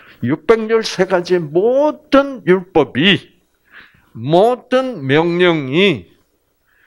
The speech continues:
그게 언약이다, 이 말이에요. 그러니까 이제 요게 우리 사람들에게는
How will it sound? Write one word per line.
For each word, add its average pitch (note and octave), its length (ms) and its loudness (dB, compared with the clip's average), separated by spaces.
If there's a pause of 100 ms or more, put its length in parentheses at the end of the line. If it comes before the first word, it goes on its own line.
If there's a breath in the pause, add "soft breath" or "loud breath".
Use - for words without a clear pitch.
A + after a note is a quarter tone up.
(340)
그게 A#2 520 2 (680)
언약이다, G#3 840 0
이 G#3 100 -4
말이에요. B2+ 800 -6 (2250)
그러니까 F3+ 260 0
이제 D3+ 160 -2
요게 C#4 800 2
우리 F3+ 340 0
사람들에게는 C#3 1160 -2